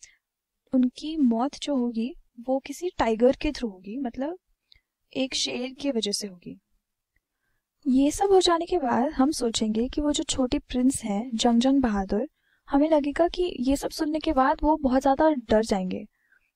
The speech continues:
जब वो ये word सुनेंगे tiger मतलब शेर, पर ऐसा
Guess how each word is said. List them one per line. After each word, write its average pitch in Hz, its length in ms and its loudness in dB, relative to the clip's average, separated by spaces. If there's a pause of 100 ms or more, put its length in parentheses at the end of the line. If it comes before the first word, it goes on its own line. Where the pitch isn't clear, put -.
जब 247 160 4
वो 277 200 8 (480)
ये 247 120 4
word 233 260 4
सुनेंगे 240 460 0 (220)
tiger 220 300 2 (300)
मतलब 269 220 2
शेर, - 340 -2 (520)
पर 294 300 4 (160)
ऐसा 269 560 2